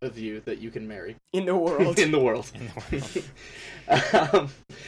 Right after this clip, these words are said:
Speaker 1: I think it's a good first step, but I don't really see why they only allow the, the, the third version of the story to have both characters. That seems like an odd restriction to
Speaker 2: Well,
Speaker 1: me.
Speaker 2: I imagine that one character is, like, on one kingdom and another is on another kingdom, and they just thought it was appropriate, just given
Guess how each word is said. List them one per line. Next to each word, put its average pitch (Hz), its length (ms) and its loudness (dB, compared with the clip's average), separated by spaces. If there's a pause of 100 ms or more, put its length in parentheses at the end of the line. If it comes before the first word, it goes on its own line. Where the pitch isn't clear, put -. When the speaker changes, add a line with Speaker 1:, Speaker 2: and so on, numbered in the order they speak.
(260)
Speaker 1:
I 226 60 6
think 277 160 4
it's 269 100 0
a 277 60 2
good 254 160 -2
first 240 220 2
step, 233 320 4
but 185 160 6
I 170 140 4
don't 190 200 2
really 175 240 4
see 170 300 -2
why 147 880 4
they 131 680 4
only 139 440 0
allow 127 420 2
the, 120 300 -2
the, 113 280 -6
the 120 140 -8
third 143 320 4
version 120 400 0
of 110 80 -10
the 120 40 -12
story 113 440 -4
to 123 100 -4
have 117 220 -6
both 120 320 -4
characters. 110 480 -8
That 131 160 -2
seems 131 260 -6
like 123 160 -6
an 117 220 -6
odd 120 360 -4
restriction 117 680 -8
to 175 40 0
Speaker 2:
Well, 190 140 8
Speaker 1:
me. - 80 -2
Speaker 2:
I 196 120 6
imagine 196 580 2
that 170 240 0
one 160 340 0
character 156 480 -4
is, 127 280 -4
like, 123 200 -8
on 117 220 -6
one 117 260 -8
kingdom 113 540 -12
and 110 100 -12
another 113 300 -10
is 113 160 -10
on 113 100 -10
another 104 300 -12
kingdom, 110 400 -14
and 110 120 -14
they 110 80 -10
just 104 200 -14
thought 107 180 -8
it 104 80 -12
was 104 140 -16
appropriate, 104 580 -16
just - 240 -18
given 104 480 -12